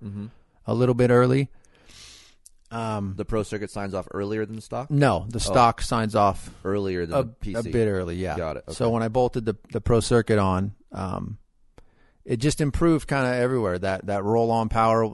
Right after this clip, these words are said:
Speaker 2: you know, a little bit of torque down low was good, made it better. Um,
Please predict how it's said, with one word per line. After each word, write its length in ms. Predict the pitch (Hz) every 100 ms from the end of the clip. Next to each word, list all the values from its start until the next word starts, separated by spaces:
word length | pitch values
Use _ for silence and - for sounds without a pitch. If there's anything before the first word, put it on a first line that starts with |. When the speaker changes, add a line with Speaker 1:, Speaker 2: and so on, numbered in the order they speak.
| 117
Speaker 2:
you 80 | 110
know, 200 | 104 101
a 20 |
little 220 | 98 107
bit 160 | 98 101
of 100 | 98
torque 420 | - 113 107 - 110
down 260 | 98 98
low 160 | 101 101
was 220 | 98 98
good, 420 | 113 113 110 - _ _ _ _ -
made 180 | 92 87
it 140 | 85
better. 400 | 107 117 127 135 _ _ _ _ _ - -
Um, 540 | 95 90 90 87